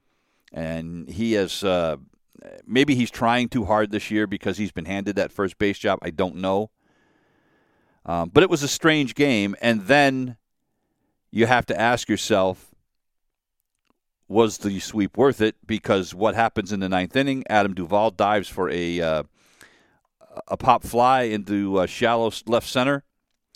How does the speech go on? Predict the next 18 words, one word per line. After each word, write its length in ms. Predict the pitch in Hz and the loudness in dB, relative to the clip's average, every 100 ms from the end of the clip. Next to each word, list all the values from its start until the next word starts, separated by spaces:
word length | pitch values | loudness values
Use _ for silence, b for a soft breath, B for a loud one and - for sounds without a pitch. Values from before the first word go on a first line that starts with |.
| b b b b b _ | b b b b b _
and 800 | 107 107 107 107 107 107 107 104 | -2 0 2 2 2 0 0 -2
has 240 | 101 127 - | -2 -2 -2
to 80 | 113 | -4
leave 280 | 110 117 104 | -2 -2 -2
the 60 | |
game 300 | 98 110 107 | -4 -2 -2
in 60 | 104 | -2
the 80 | 95 | -2
ninth 300 | 98 98 104 | -2 -2 -2
inning 200 | 98 92 | -4 -2
with 140 | 90 | -2
a 40 | 87 | -2
wrist 240 | 85 - | -4 -6
injury. 260 | 73 67 69 | -12 -12 -8
We 220 | 101 101 | -4 -4
still 380 | - - 143 139 | -2 2 2 2
don't 360 | 95 123 123 | 0 0 0
know 520 | 107 110 110 107 107 | 0 2 2 0 -4